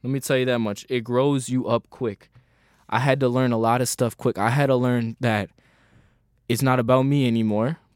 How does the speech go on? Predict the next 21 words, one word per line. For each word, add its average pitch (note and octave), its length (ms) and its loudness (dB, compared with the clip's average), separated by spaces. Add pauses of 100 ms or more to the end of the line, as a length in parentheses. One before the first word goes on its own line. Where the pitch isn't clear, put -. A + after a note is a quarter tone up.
(340)
You A#2 160 -4
know, A#2 100 2
I, A2 180 2
I, B2+ 200 0 (140)
I C3 40 0
thought B2+ 300 0
I A#2+ 80 2
was C#3 140 2
gonna C3+ 120 0
go C3 140 0
to B2+ 60 -2
school, B2+ 520 -2 (140)
music, A#2+ 460 0 (120)
production, A#2+ 500 0
engineering, A#2+ 680 0 (140)
be A#2+ 160 -2
a A#2+ 40 -2
fucking A#2+ 440 -2
famous A#2+ 420 -2
engineer A#2 580 2
or A2 460 -2